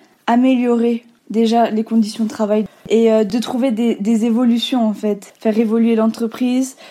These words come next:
de pouvoir trouver des idées pour se faciliter, euh, le travail, de travailler moins dur, de travailler, euh, plus vite, de moins souffrir, de moins se faire mal au dos ou tout ce qui va avec en fait. Plus on améliore, euh, les conditions de travail des gens, plus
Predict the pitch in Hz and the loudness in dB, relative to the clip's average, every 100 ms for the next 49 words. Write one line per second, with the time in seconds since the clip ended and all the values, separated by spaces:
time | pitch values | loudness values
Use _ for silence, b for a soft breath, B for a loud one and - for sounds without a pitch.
0 | 220 233 202 220 220 - 233 233 226 208 | -6 -4 -2 -2 -2 -2 0 2 0 0
1 | 214 254 254 226 - 226 240 233 - 233 | 0 -2 -4 -8 -2 -2 0 -4 0 -2
2 | 220 240 226 226 214 202 226 233 220 277 | 0 0 2 2 0 -2 -2 -4 -2 -2
3 | 240 226 240 247 254 202 226 - 240 226 | 0 0 0 -2 -6 -4 -4 -2 0 2
4 | 226 220 233 226 226 269 277 220 - 214 | 4 2 2 0 0 -2 -2 -4 -4 -2
5 | 208 214 208 220 214 208 202 202 214 - | 0 -2 0 0 2 0 -2 -4 -6 -2
6 | 247 233 254 285 285 - 202 220 220 240 | 0 0 2 2 2 -2 -2 0 2 0
7 | 233 247 226 285 294 302 294 220 214 208 | -2 -4 -2 -2 0 0 -2 0 0 -2
8 | 214 226 208 202 208 220 247 285 294 247 | -2 -2 -2 0 0 -2 -2 -2 0 0
9 | 196 - 294 - 262 226 220 202 208 190 | -4 -4 -4 -4 -4 0 0 0 -6 -10
10 | - - - - _ _ _ - 277 285 | -12 -12 -14 -20 _ _ _ -8 0 2
11 | 269 254 247 233 247 220 226 208 208 b | 2 0 0 0 0 0 -2 -2 -6 b
12 | b - 226 233 226 233 220 233 214 214 | b -4 -2 0 0 0 -4 -2 -2 0
13 | 208 214 262 285 _ - 247 262 277 | -2 0 0 -2 _ -8 -2 0 -2